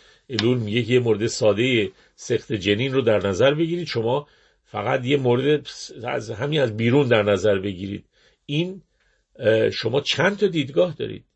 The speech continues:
دیدگاه طفلی رو دارید که متولد می‌شود، دیدگاه پدر رو دارید، دیدگاه مادر رو دارید، دیدگاه پزشک رو دارید، دیدگاه جامعه رو دارید، حداقل.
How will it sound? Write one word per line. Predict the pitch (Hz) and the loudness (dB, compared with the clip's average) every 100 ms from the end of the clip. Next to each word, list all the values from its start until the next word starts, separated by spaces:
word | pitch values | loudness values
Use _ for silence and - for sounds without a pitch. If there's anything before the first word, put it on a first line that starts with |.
| _ - | _ -12
دیدگاه | 117 104 147 160 | -10 -2 0 0
طفلی | 160 - - 185 - 175 185 190 | -2 -4 0 0 -2 -10 -6 0
رو | 190 | 0
دارید | 165 180 180 175 175 165 | 2 2 4 4 0 -8
که | - | -10
متولد | 156 143 123 117 113 135 117 | -8 -8 -8 -6 -4 -6 -8
می‌شود، | 107 - 110 98 - _ _ _ _ _ _ _ | -12 -14 -12 -12 -14 _ _ _ _ _ _ _
دیدگاه | - 110 135 147 | -6 2 4 4
پدر | 170 123 120 143 | 0 -2 0 0
رو | 147 107 | 0 -4
دارید، | 85 95 - 107 _ _ _ _ _ _ | -4 -8 -10 -20 _ _ _ _ _ _
دیدگاه | - 113 117 147 | -8 0 2 4
مادر | 143 120 110 123 160 | 2 -2 -4 -4 -4
رو | 175 | -4
دارید، | 147 151 156 165 - _ _ _ _ _ - | -6 -6 -8 -12 -16 _ _ _ _ _ -10
دیدگاه | 107 104 113 98 | -4 2 2 0
پزشک | - 107 107 170 - - | -2 -2 2 0 -2 -6
رو | 143 | -8
دارید، | 139 135 139 139 _ _ _ _ _ | -6 -8 -10 -14 _ _ _ _ _
دیدگاه | 113 101 107 127 123 | -10 -2 2 2 0
جامعه | 98 110 95 92 98 160 | 2 2 2 0 -2 -2
رو | 190 | -2
دارید، | 135 131 131 | -2 -4 -6
حداقل. | - 117 92 - 107 101 110 90 | -6 -4 -4 -6 -6 -4 -2 -2